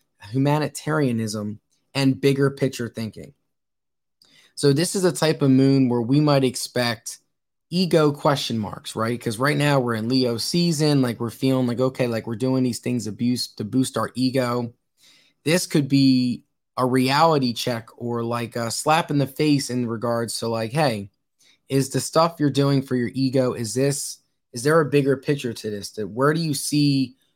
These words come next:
your ego falling in this right now?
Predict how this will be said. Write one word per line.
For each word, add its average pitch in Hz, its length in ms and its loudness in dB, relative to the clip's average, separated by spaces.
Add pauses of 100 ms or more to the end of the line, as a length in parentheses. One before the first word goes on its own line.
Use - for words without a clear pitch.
(240)
your 135 240 0
ego 135 480 -2
falling 127 880 -2 (380)
in 131 180 4
this 117 300 -2
right 110 200 -4
now? 82 300 -12